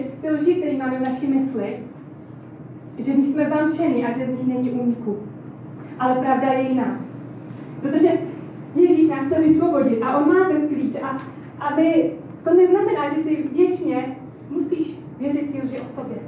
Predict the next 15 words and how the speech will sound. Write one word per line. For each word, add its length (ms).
Protože 260
Ježíš 340
ti 140
na, 80
přichází 640
ukázat 340
svobodu. 360
A 120
tak, 280
eh, 160
bych 140
vás 220
chtěla 480
poprosit, 640
abyste 640